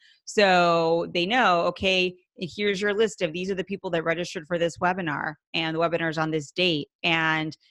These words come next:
here's how you can see if they attended, if they didn't attend, if they attended, how long they were actually on the webinar. So we're, we're push-, you know, marketing is sharing that data with sales. So sales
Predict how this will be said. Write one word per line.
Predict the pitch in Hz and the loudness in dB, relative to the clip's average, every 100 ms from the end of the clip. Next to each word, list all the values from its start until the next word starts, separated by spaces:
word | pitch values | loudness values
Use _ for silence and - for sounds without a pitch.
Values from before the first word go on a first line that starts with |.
| _ | _
here's | - 170 | -6 -2
how | 180 | 0
you | 180 160 | -2 -2
can | 180 160 | -4 -6
see | - 180 165 | -6 -4 -4
if | 143 | -4
they | 156 | -4
attended, | 151 - 185 160 143 - - | -4 -4 -4 -2 -2 -4 -8
if | - | -4
they | 165 | -4
didn't | 151 175 180 160 | -2 -4 -4 -6
attend, | 139 143 147 147 - | -6 -4 -2 -4 -6
if | 165 | -6
they | - 170 | -2 -2
attended, | - 185 180 | -2 -4 -4
how | 175 170 | -4 -4
long | 165 170 180 | 0 0 0
they | 175 170 | 0 2
were | 170 | 2
actually | 160 - - 165 160 160 | 0 -4 -8 -4 -4 -4
on | 165 180 | -2 0
the | 175 | 2
webinar. | 147 143 143 143 - - - | 0 0 -2 -2 -6 -20 -14
So | - | 0
we're, | 220 202 - | 2 2 -2
we're | 202 196 - | -2 -2 0
push-, | - 240 - | 0 0 -2
you | 208 | -6
know, | 180 | -2
marketing | 185 214 226 208 | 0 0 0 -2
is | 175 | -4
sharing | - - 170 170 | -4 -2 0 0
that | 160 143 | -2 -2
data | 143 151 | -2 0
with | 135 143 | -2 -4
sales. | - 220 220 220 | 0 0 0 -2
So | 208 | -6
sales | - 220 220 | -2 -2 -2